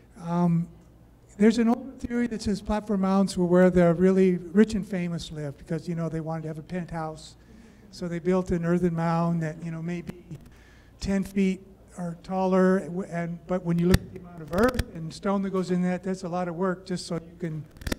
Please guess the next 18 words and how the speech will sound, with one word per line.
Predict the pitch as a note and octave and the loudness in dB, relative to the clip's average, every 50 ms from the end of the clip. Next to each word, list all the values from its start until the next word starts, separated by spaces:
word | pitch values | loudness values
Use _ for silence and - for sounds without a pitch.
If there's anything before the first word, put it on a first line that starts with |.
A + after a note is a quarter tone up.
| - - - - _ - - | -12 -16 -20 -20 _ -20 -20
say | - F#3 F#3 | -20 -12 -8
you | F3+ F3 | -4 -2
got | F3 E3+ E3 E3+ | -2 -2 -2 -4
the | - | 0
penthouse. | - F#3 G3+ F3+ E3+ E3+ D#3 D#3 D3+ D3 - - - - - _ - - - - - - - - - - - - | 2 2 4 4 2 0 -2 -4 -6 -8 -12 -18 -20 -20 -20 _ -20 -20 -20 -20 -20 -20 -20 -18 -18 -10 -2 0
<clears throat> | - - G3+ - - - - - - - | 2 2 2 0 -2 -6 -10 -12 -2 2
I | G#3 B3 | 4 6
think | B3+ C#4 C#4 B3+ B3 | 8 8 8 8 8
they | A#3+ | 6
were | G#3+ G3 F#3 F3+ | 6 6 6 6
ritual. | F3+ F3+ F3+ - - D3+ D3 C#3 C3 - - - - - - - - - - - - - - - _ _ - - - | 4 2 2 -2 -6 -10 -10 -10 -12 -16 -18 -20 -20 -20 -20 -20 -20 -20 -20 -20 -20 -20 -20 -20 _ _ -20 -6 0
I | F#3+ G3+ G3+ | 2 4 6
think | G3 A#3+ A#3 A3 | 8 8 8 10
they | - G#3+ G3 | 10 8 10
were | G#3 G#3 G3 F#3+ F3+ - - - - - - - - - - - - | 10 10 10 8 6 4 0 -8 -18 -20 -20 -20 -20 -20 -20 -20 -16
<clears throat> | - - - - - - - - - - - - - - | -14 -14 -10 -10 -10 -10 -10 -14 -20 -20 -20 -20 -8 -4
utilized | A3 A#3+ A#3+ G#3 G#3+ G3+ G3 G3 G3+ G3+ G#3 G3 G3+ - | -2 -2 0 4 6 6 8 8 8 8 6 6 2 -2
for, | - - - G3 F#3+ F#3 F3+ F3+ E3+ E3 E3+ | -8 -2 2 4 6 6 6 6 4 2 0